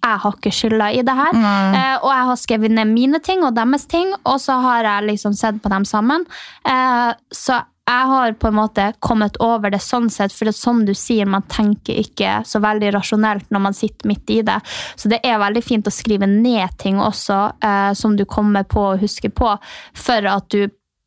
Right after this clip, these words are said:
Speaker 1: skal la deg selv gå videre, selv om det føltes ut som det her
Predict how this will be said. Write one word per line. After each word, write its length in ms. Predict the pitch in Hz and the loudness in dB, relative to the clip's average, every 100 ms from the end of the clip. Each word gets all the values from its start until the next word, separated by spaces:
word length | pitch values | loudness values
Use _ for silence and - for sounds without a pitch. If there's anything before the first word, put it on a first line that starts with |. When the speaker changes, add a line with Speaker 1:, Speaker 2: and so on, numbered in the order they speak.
| - | -12
Speaker 1:
skal 300 | - 233 214 | -4 0 2
la 220 | 214 220 | 2 0
deg 120 | 202 202 | 0 -2
selv 420 | - 226 202 196 | 0 0 0 0
gå 260 | 214 196 202 | -2 -2 0
videre, 400 | 233 240 190 202 | 0 0 0 0
selv 260 | - 220 | 0 0
om 100 | 202 | 0
det 100 | 196 | -2
føltes 500 | - - 226 - 202 | -2 0 0 0 -4
ut 120 | 196 - | -4 -2
som 160 | 196 | 0
det 80 | 190 | 0
her 320 | 190 208 180 | 0 0 0